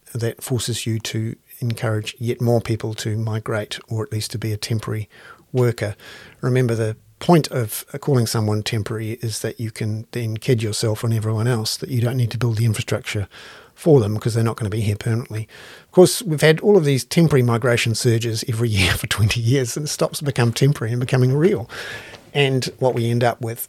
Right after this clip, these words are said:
is the fastest population growth in the developed world, with the lowest number of houses per head of population, with a structurally lower, um, uh, new housing build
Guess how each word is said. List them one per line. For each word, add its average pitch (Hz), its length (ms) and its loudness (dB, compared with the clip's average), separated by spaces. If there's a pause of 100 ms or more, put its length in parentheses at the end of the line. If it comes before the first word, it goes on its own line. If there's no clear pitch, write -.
is 131 140 -4
the - 80 -2
fastest - 520 2
population 113 540 -2
growth 107 340 -4
in 107 140 -2
the 110 80 0
developed 110 380 -2
world, 113 360 -4
with 123 160 -6
the 143 100 -4
lowest 139 500 4 (1000)
number 156 280 8
of 123 100 4
houses 127 420 4
per 135 140 4
head 120 140 4
of 117 100 2
population, 127 920 2
with 139 300 2
a 127 160 2
structurally 135 640 2
lower, 123 680 2
um, 117 360 -2 (120)
uh, 123 340 -10
new 123 600 0
housing 113 540 -2 (220)
build 113 340 -4